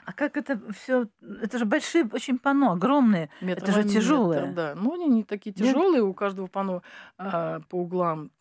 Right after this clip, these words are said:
Speaker 2: такие специальные завязочки, которые там связываются,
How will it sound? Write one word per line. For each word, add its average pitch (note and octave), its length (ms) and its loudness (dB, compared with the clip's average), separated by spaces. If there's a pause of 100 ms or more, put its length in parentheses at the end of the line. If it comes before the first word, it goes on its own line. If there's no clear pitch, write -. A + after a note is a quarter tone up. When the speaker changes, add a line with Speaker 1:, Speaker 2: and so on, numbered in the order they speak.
(240)
Speaker 2:
такие D3+ 560 -12
специальные D#3+ 380 -10
завязочки, F#3+ 560 -2
которые F#3 520 -10
там C#3+ 460 -14
связываются, F#3 1120 -4